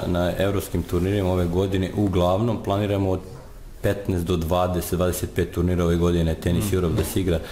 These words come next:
Speaker 1: do dvanaest i do četrnaest godina. Prvi turnir, evo već krećemo u nove-, krajem novembra u Širokom Brijegu.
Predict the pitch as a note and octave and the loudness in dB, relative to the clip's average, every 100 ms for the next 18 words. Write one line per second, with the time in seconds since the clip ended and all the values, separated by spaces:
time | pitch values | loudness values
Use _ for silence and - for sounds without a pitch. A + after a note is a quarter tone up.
0 | - - - F#2 E2 F#2+ G2 D#2 F#2 E2+ | -12 -8 -2 0 2 2 2 0 -2 -2
1 | - D#2+ G2+ F2 D#2 E2+ F2 A#2 A#2+ A#2 | -2 -2 0 0 2 2 2 2 0 -2
2 | - - - - - A2+ G#2 G2 G#2 G2 | -10 -16 -16 -12 -2 2 2 0 0 2
3 | G2 F#2+ F#2 - G2+ - F#2+ F#2 F2+ F#2 | 2 2 0 0 0 0 0 0 2 0
4 | F#2 F2 G#2+ F#2+ F#2 F2 F#2 G#2 F#2+ F2 | 0 0 0 0 2 2 2 2 2 2
5 | F2 F2 - F#2 E2+ F2 E2 F#2 A2 A#2+ | 2 0 0 -2 -2 0 2 2 2 0